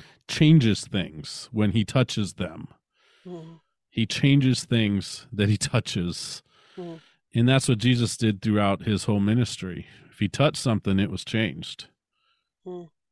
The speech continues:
Speaker 1: irrevocably, you know?
Speaker 2: Hmm.
Speaker 1: Um, and so I, I think, honestly, I think that that, that is passed to us to, to at least some degree,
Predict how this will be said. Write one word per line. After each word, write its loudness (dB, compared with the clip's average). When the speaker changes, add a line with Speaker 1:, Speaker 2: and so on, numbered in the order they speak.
Speaker 1:
irrevocably, 0
you -2
know? 2
Speaker 2:
Hmm. -12
Speaker 1:
Um, -2
and 0
so -2
I, -2
I 0
think, 0
honestly, 0
I 0
think -4
that -8
that, -2
that -2
is 0
passed 2
to -2
us 0
to, 0
to -2
at 0
least 2
some 2
degree, 0